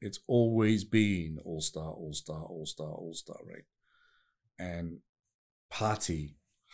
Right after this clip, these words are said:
welcome All Stars. Email, hi All Stars,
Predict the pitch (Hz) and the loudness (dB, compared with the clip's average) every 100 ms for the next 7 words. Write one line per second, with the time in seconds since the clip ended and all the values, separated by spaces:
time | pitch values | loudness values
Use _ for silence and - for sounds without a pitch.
0 | - 90 104 110 - 90 87 85 78 - | -12 -4 0 0 0 -2 -2 -4 -4 -6
1 | 78 80 - - _ _ _ _ _ _ | -10 -12 -16 -20 _ _ _ _ _ _
2 | _ _ _ _ - 120 120 107 90 82 | _ _ _ _ -4 4 6 6 2 -2
3 | 78 - - - 113 107 95 87 - - | -6 -14 -12 -4 2 2 2 -2 -4 -6
4 | 80 78 78 - | -8 -10 -12 -18